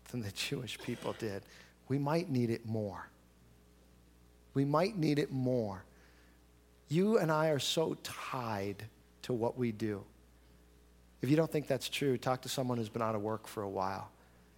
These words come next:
and how frustrating it is when the questions come. Every conversation that starts with, "So what do you do?"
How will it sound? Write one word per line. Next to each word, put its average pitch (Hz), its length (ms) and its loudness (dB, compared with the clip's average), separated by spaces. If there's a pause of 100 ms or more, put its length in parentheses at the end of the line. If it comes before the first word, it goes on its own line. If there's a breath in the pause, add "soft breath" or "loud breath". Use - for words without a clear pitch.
(420 soft breath)
and 110 100 0
how 123 120 2
frustrating 120 840 0
it 110 160 -2
is 120 360 2
when 104 100 -4
the 107 60 -6
questions 110 680 -4
come. 110 320 -4 (460 soft breath)
Every 131 320 4
conversation 120 840 0
that 110 140 -6
starts 123 340 0
with, 113 120 -6
"So - 140 0
what 127 140 2
do 160 80 0
you 226 100 0
do?" 120 180 -2